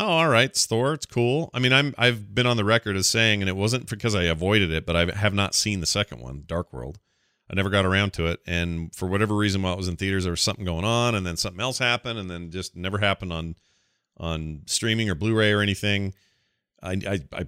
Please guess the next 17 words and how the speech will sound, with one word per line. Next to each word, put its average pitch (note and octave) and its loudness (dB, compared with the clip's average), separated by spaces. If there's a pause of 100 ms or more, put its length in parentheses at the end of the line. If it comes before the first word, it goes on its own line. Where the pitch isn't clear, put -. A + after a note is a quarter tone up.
keep - -4
planning A2+ 2
on G#2+ 0
seeing D3 4
it, G#2+ 2
just A2+ -2
haven't G#2+ 2
seen E3+ 2
it, C3 2
and A2+ 0
it G#2 0
just A#2 -2
never A2+ 2
felt G#2+ -4
like G2+ -2
a F#2 -4
priority. G2 0